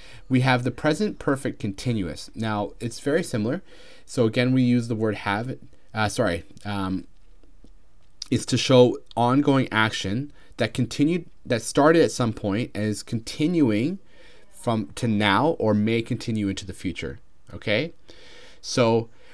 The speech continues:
in the present, in the, sorry, in the positive, we say have, been, and then the, the continuous version of the verb, okay? Or has been plus the c-,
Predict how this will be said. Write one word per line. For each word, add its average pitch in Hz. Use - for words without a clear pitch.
in 127
the 123
present, 135
in 127
the, 123
sorry, 113
in 101
the 104
positive, 135
we 113
say 110
have, 127
been, 131
and 113
then 107
the, 104
the 104
continuous 131
version 107
of 87
the 87
verb, 82
okay? 120
Or 104
has 117
been 80
plus 92
the 101
c-, -